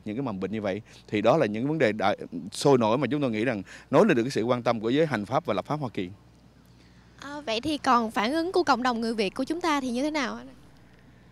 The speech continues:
Speaker 1: Nếu mà chúng ta nhìn lại thì, ừm, chúng ta thấy rằng đây là lần đầu tiên, à, chẳng may trong cộng đồng của chúng ta có một cái người nữ, nữ y tá rất là, à, chân tình, rất là giỏi và có một cái tấm lòng, à, rất là tốt để phục vụ cho một cái bệnh nhân chẳng may, một cái bệnh rất là nguy hiểm như vậy.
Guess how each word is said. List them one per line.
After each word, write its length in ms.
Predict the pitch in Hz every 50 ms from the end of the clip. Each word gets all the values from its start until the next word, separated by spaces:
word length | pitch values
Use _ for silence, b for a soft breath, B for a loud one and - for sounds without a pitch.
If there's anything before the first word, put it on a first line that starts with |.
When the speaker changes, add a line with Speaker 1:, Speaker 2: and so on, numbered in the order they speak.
| - - -
Speaker 1:
Nếu 100 | 160 180
mà 80 | 147
chúng 180 | 117 143 151 151
ta 100 | 143 135
nhìn 180 | 131 127 117 117
lại 220 | 113 107 113 120
thì, 280 | 120 127 113 110 110 110
ừm, 280 | 104 104 104 107 98
chúng 160 | - 147 139
ta 80 | 139 120
thấy 180 | 110 123 143 156
rằng 200 | 143 107 101 107
đây 140 | 120 123
là 100 | 120 107
lần 180 | 104 104 101 104
đầu 100 | 104 101
tiên, 360 | 92 120 123 120 120 120 120 -
à, 100 | 92 101
chẳng 200 | 101 107 117 131
may 200 | 127 117 113 107
trong 140 | - 110 104
cộng 160 | 107 107 113
đồng 100 | 107 98
của 80 | 107 110
chúng 180 | 139 135 139
ta 300 | 127 120 117 113 113 107 110 -
có 100 | - 139
một 100 | 143 131 113
cái 140 | 127 143 143
người 160 | 120 107 98
nữ, 160 | 101 101 104
nữ 240 | 92 87 101 107 143
y 120 | 143 120
tá 280 | - 120 123 139 156 170
rất 180 | 170 185 - -
là, 180 | 113 110 104 104 104 -
à, 140 | 101 104 101 98 92 - - - - -
chân 180 | - 139 135 127
tình, 340 | 113 120 107 101 101 101 101
rất 160 | 151 180 180
là 80 | 127 107
giỏi 400 | 98 104 101 92 101 120 170 196 B B B B B -
và 120 | 107 98
có 100 | 92 147
một 100 | 151 131
cái 100 | 117 135
tấm 180 | - 160 170 165
lòng, 260 | 123 101 101 101 -
à, 100 | 104 101
rất 160 | 123 170 185
là 80 | 127 92 -
tốt 220 | 123 139 - -
để 80 | 117 135 131
phục 160 | 117 110 -
vụ 180 | 107 101 98 107 123
cho 60 | 120
một 80 | 107 95
cái 60 | 147
bệnh 180 | 147 - 101 113
nhân 180 | 127 120 117 104
chẳng 220 | - 101 127 143
may, 200 | 135 117 113 110
một 100 | 101 92 -
cái 60 | 143
bệnh 180 | 120 113 95 101
rất 180 | 110 143 165 143
là 60 | 101
nguy 180 | 104 113 117
hiểm 220 | 107 110 95 95 127
như 100 | 139 117
vậy. 220 | 90 85 95 101